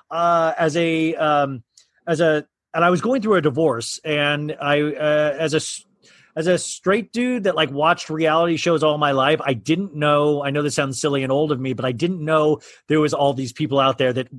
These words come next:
liked the same things I liked. Like, I didn't know about Facebook, uh, groups. I didn't know about, and all of a sudden, when I was going through all that stuff, I met all of these people that talked about the same shit I did,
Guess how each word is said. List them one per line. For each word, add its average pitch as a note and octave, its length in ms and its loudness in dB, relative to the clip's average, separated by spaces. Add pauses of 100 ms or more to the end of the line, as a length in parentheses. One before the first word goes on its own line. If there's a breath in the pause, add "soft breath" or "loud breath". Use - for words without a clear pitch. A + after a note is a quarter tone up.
(120)
liked D3 240 0
the C#3 100 -2
same C#3 280 -2
things C3 180 0
I B2+ 120 0
liked. G#2 240 -8
Like, D3 100 0
I F#3 80 2
didn't G#3 200 0
know F#3+ 140 2
about E3 240 0
Facebook, D3+ 380 -2 (180)
uh, C#3+ 160 0
groups. E3+ 540 -4 (260 loud breath)
I D3+ 80 -2
didn't D#3 240 0
know D#3 160 2
about, C#3 320 4
and D#3 100 0
all E3+ 60 4
of D#3+ 80 -2
a D#3+ 60 0
sudden, G#3+ 340 -2 (200 loud breath)
when E3 120 -2
I E3+ 60 4
was D3+ 120 0
going F3 220 0
through F3 140 2
all E3 140 4
that D#3 200 2
stuff, - 460 -2
I D3+ 80 -2
met F#3 160 0
all G3+ 240 0
of F#3+ 40 -4
these G3 180 -2
people F3+ 320 0
that D#3 120 0
talked F#3 220 0
about F3+ 160 0
the D#3+ 40 -10
same G3+ 220 -4
shit F#3+ 220 -2
I G#3 100 -2
did, D#3+ 260 0